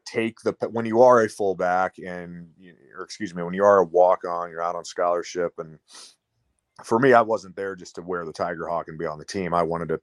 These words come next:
help the team on Saturdays and, and see what I could actually do to contribute. And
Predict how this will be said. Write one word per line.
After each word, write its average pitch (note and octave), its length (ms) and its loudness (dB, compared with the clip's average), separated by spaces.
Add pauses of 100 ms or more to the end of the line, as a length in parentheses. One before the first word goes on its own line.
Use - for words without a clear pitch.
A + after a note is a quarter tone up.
help G2 300 2
the F2+ 100 -4
team F2+ 280 -8
on F2+ 200 -2
Saturdays F2 760 2
and, D#2+ 260 -14
and E2+ 100 -20
see - 140 -10
what F2 140 -2
I E2+ 80 0
could D#2 160 -14 (140)
actually F2 440 -6 (120)
do F#2+ 140 -6
to E2+ 60 -6
contribute. F2 600 -4
And D#2+ 180 -8